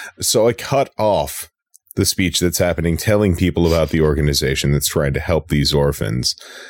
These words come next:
I, uh, interrupt with, "And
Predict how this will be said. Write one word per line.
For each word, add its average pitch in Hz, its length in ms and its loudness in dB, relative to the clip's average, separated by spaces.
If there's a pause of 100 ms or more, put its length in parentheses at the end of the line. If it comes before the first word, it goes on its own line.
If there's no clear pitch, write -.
(580)
I, 85 440 0 (360)
uh, 76 220 2 (220)
interrupt 101 680 0
with, 90 280 2 (120)
"And 165 460 2